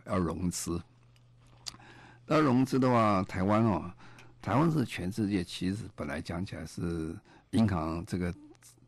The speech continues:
这个存款最多的国家之一啊。我们常常讲我们烂投资很多啊，呃，贷不出去。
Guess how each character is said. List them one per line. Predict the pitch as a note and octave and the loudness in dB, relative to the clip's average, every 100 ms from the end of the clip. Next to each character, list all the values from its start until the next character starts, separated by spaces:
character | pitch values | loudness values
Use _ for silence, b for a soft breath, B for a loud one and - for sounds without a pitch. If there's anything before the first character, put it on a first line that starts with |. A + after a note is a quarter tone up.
| b b b b b | b b b b b
这 | - | -6
个 | F#2+ D#2+ | -4 -4
存 | - F#2+ | -2 -2
款 | G2+ E2 | -2 -4
最 | F2 | -6
多 | E2+ E2 | -4 -8
的 | |
国 | D2+ - | -8 -10
家 | - D#2+ | -8 -10
之 | - - | -10 -10
一 | D#2+ | -8
啊。 | - - - B B B B B - | -10 -16 -20 B B B B B -4
我 | |
们 | F#2+ | -2
常 | F#2+ G2 | 0 0
常 | F#2+ G2 | 0 0
讲 | D#2+ | -2
我 | |
们 | E2+ | 0
烂 | B2 F2+ | 0 -2
投 | E2 | -8
资 | E2 E2 | -4 -4
很 | F2 - | -4 -8
多 | - C2 | -8 -6
啊， | E2 E2 | -6 -8
呃， | D#2+ D#2+ | -10 -8
贷 | A#2 G#2 | -4 -4
不 | - | -6
出 | F#2+ | -10
去。 | - - | -8 -10